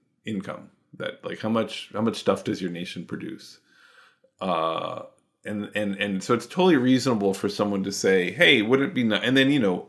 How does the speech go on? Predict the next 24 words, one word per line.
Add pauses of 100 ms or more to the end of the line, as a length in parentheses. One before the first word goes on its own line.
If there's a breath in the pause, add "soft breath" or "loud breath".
there's
the, (300)
the
United
States (320 loud breath)
in
terms
of
a
per
capita,
like,
there's
a
handful
of
nations
that
are
always
gonna
be
on
top.